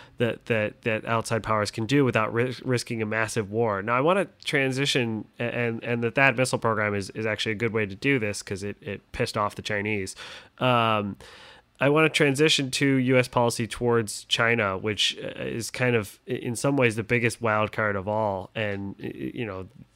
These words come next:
this relationship is going to arguably,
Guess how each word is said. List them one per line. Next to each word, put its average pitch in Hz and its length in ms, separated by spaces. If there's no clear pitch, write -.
this 151 400
relationship 123 680
is 98 120
going 110 360
to 101 480
arguably, 110 800